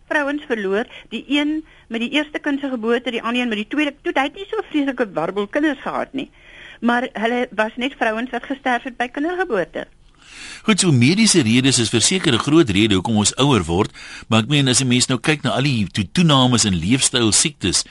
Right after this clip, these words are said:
Speaker 2: dan voel dit vir my nog steeds asof hierdie grafiek wat nou ons word al hoe ouer of die dinge omdraaipunt moet kry <laughs> baie gou.
Speaker 1: Ja, en natuurlik, kyk, wat my groot vrees is, en ek noem dit nou maar sommer, is hierdie verskriklike, ehm, padongelukke.
Speaker 2: Ja.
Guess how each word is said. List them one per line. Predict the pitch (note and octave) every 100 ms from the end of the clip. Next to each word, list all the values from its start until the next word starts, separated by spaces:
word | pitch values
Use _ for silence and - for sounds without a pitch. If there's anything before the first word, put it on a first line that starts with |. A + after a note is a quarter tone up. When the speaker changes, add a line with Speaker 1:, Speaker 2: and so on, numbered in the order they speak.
| - - -
Speaker 2:
dan | G#2+
voel | -
dit | F3 -
vir | D3+
my | C#3+
nog | C#3
steeds | - F#3+ F#3 E3
asof | A#2 B2 G#2+ - _ - - -
hierdie | - A#2 E3
grafiek | C#3+ C3 - E3
wat | B2+ A2+
nou | A#2
ons | G#2+ F2+
word | A2+ C#3+
al | - D3+
hoe | C#3+
ouer | C#3+ C#3+ A2
of | F2
die | C3
dinge | D#3+ D3
omdraaipunt | A2 D3+ C#3 B2+ B2+ B2+
moet | A2 A2+
kry | B2+ G#2 E3
<laughs> | -
baie | C3
gou. | - - G#2 F#2 - - - - A#3+
Speaker 1:
Ja, | B3 A#3+ C#4+ C4+
en | D4
natuurlik, | C#4 C#4 D4 C#4+
kyk, | C#4+ C4
wat | G#3 G#3
my | F#3+ F#3+
groot | A3+ B3 B3 -
vrees | A3 G#3 A3
is, | D#4 -
en | G#3+
ek | F3
noem | E3+ A#3+
dit | C#4
nou | F#3 F3
maar | D#3+
sommer, | - D#3 D#3+ -
is | E3
hierdie | E3+ F3
verskriklike, | F#3 - - _ F4 - F#3+ - E3 - - - - - _ _ _
ehm, | - E3 E3 E3 -
padongelukke. | B3+ - G#3+ G#3+ G3 E3+ -
Speaker 2:
Ja. | G#2